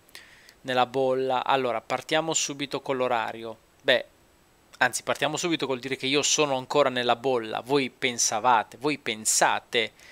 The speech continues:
che questa non sia la bolla, ma in realtà, come dicevo su Twitch, questa camera l'ho fatta immagine e somiglianza della vera camera mia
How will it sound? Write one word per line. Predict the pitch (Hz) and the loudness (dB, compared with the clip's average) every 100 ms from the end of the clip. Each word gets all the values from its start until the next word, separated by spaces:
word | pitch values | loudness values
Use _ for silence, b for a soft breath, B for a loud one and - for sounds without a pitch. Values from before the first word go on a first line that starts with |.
| - | -16
che | - 139 | -8 -6
questa | - 135 - 123 | -2 -2 0 -2
non | 120 | -2
sia | - 123 | -2 0
la | 117 | 0
bolla, | 123 117 113 | -2 -6 -6
ma | 120 147 | 0 2
in | 170 | 4
realtà, | 156 143 - - 120 117 - | 2 0 -2 -2 -2 -2 0
come | 147 151 143 | 0 0 -4
dicevo | 131 - 143 139 | -4 -2 -2 -2
su | - 131 | -6 -8
Twitch, | - 135 113 - - 117 110 - B B B B B B B B _ _ _ | -8 -6 -6 -4 -4 -4 -8 -12 B B B B B B B B _ _ _
questa | - 180 - 151 | -2 0 2 -2
camera | - 156 135 123 123 123 | 2 4 4 2 0 0
l'ho | 147 | 0
fatta | - 143 - 135 | 4 2 2 -4
immagine | 139 156 131 135 | 2 2 2 -2
e | |
somiglianza | 131 147 151 151 147 131 135 - 147 143 - _ b b b b _ | -2 -2 -4 0 4 4 0 -2 0 0 -2 _ b b b b _
della | 127 147 170 156 | 2 4 6 4
vera | 143 160 | 6 4
camera | - 139 135 131 120 | 4 0 0 -2 -2
mia | 156 139 117 110 | -6 -4 -4 -4